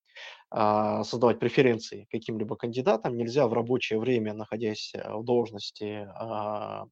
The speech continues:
агитировать за кого-либо ка-, за кого-либо кандидата или иным образом помогать ему избраться. Ам, ну вот, чиновники рапортуют, рапортует «Единая Россия», и даже, сп-, опять же, «Справедливая Россия» пытается рассказать, что она тоже в этом участвует. Там тоже есть проблема, потому что,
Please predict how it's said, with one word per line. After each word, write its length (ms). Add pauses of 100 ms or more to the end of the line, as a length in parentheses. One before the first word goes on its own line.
агитировать 500
за 100
кого-либо 380
ка-, 280
за 180
кого-либо 340
кандидата 520 (320)
или 200
иным 220
образом 400
помогать 420
ему 140
избраться. 500 (760)
Ам, 480 (640)
ну 200
вот, 340
чиновники 480
рапортуют, 640
рапортует 560
«Единая 340
Россия», 380
и 40
даже, 200
сп-, 140
опять 200
же, 60
«Справедливая 560
Россия» 320
пытается 880
рассказать, 420
что 160
она 140
тоже 240
в 60
этом 200
участвует. 460
Там 160
тоже 260
есть 220
проблема, 420
потому 420
что, 440